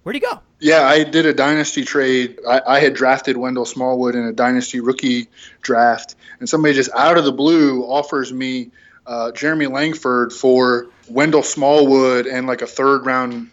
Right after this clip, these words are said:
Speaker 2: rookie pick next year. And, I mean, even for me, who I, you know, I very much on the fence at that time on Jeremy Langford, I was like, "Duh, I'm taking this." Wendell Smallwood is gonna be inactive on game days to start the season.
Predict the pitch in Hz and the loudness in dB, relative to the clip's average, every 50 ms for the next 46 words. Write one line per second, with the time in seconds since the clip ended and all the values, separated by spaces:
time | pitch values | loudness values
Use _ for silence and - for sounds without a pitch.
0 | _ 127 127 131 131 - 120 - - 120 117 - - - - - _ _ _ 123 | _ -6 -6 -4 -4 -8 -10 -6 -6 -6 -6 -6 -12 -18 -20 -20 _ _ _ -12
1 | 117 - - - - 120 113 107 101 95 - _ _ _ _ - - - - 139 | -12 -10 -12 -12 -10 -8 -8 -8 -10 -12 -18 _ _ _ _ -20 -20 -10 -4 -2
2 | 135 135 131 131 143 143 143 139 143 160 175 175 175 170 - - 151 165 175 170 | 0 0 0 0 0 0 0 0 0 0 2 2 2 0 0 -2 -2 0 4 4
3 | 165 147 160 160 151 147 147 151 143 135 143 143 143 139 135 139 139 - 123 117 | 4 4 4 4 4 4 4 2 2 0 -2 -4 -4 -4 -4 -8 -8 -10 -4 0
4 | 151 160 165 170 165 160 151 - 160 151 156 147 131 117 - 165 160 165 160 - | 2 4 4 4 2 0 -2 0 0 0 0 0 0 -2 -2 -2 -2 -2 -2 -2
5 | 151 131 123 - 131 127 - - 165 156 147 143 139 127 120 120 135 147 147 139 | -2 -2 -2 -2 -4 -6 -4 -4 -4 -4 -4 -4 -6 -8 -6 -2 -2 -2 -2 -2
6 | 127 120 117 127 156 170 - - 117 117 117 113 117 113 110 110 107 - - 117 | -8 -10 -8 -8 -8 -8 -8 -10 -10 -8 -6 -6 -8 -8 -8 -12 -12 -10 -8 -8
7 | 123 113 - - - _ _ _ _ - - - _ 135 131 120 117 - 131 120 | -8 -8 -8 -14 -20 _ _ _ _ -20 -20 -20 _ -16 -12 -12 -4 0 0 0
8 | 120 120 117 107 107 107 - - - - _ - - - - - - 139 151 175 | 0 -2 -8 -12 -12 -14 -16 -18 -20 -20 _ -20 -20 -20 -20 -6 -2 0 2 4
9 | 208 214 226 196 - - - 165 156 165 170 175 170 147 120 120 117 113 110 110 | 6 6 4 4 2 0 -4 -2 0 2 4 4 4 2 0 -2 -2 -2 -2 -4
10 | 110 - _ _ 143 135 135 135 151 147 139 143 156 139 131 131 135 156 - - | -8 -14 _ _ -8 -6 -6 -4 -4 -4 -4 -4 -4 -4 -2 0 0 -2 -2 -4
11 | - 147 135 123 - 123 120 120 117 123 135 143 147 143 - 120 117 110 107 101 | -2 -2 -2 -2 -2 -6 -8 -6 -6 -4 -4 -4 -2 -2 -2 -4 -4 -4 -6 -10
12 | - - - - - 123 117 113 107 110 - - 127 120 113 107 107 107 | -12 -14 -12 -4 -2 -2 -2 -2 -6 -10 -10 -8 -8 -6 -8 -8 -10 -14